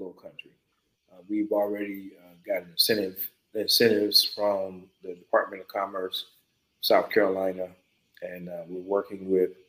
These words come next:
our local, um, uh, business, uh, people here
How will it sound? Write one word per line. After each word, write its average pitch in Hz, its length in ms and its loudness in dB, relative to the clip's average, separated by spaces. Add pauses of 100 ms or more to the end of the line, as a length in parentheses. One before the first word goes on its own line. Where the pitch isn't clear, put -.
(420)
our 101 160 6
local, 95 680 2
um, 85 340 -20 (720)
uh, 82 60 -20 (100)
business, 98 600 2 (760)
uh, 87 300 -20 (120)
people 95 320 -4
here 95 300 2